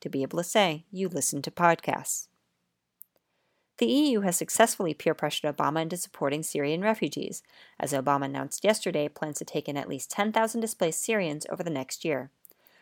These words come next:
Refugees will need to go through intense security screening before being granted entrance to the U S, which seems only fitting given that U S citizens wait this long on average at the O'Hare T S A line.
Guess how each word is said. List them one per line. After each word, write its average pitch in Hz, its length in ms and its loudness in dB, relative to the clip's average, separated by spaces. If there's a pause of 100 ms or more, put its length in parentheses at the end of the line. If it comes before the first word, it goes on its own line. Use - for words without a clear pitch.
(240)
Refugees 185 560 4
will 151 80 -2
need 156 200 -6
to - 60 -18
go 151 140 0
through 143 200 -8
intense 190 360 -4
security 208 400 2
screening 147 360 -4
before 151 280 -2
being 147 220 -2
granted 143 360 -4
entrance 139 340 -8
to - 80 -10
the 156 40 -2
U 135 280 0
S, - 340 0 (340)
which 147 160 -4
seems 170 400 -2
only 233 300 4
fitting 147 340 -2
given 143 360 -2
that 135 180 0
U 143 160 0
S 131 100 0
citizens 185 480 0
wait 156 160 2
this - 180 -4
long 139 200 -2
on 143 80 -4
average 214 500 2
at 208 100 -2
the 226 140 4
O'Hare 170 300 0
T 139 240 -4
S - 120 -2
A 175 140 2
line. 156 380 -6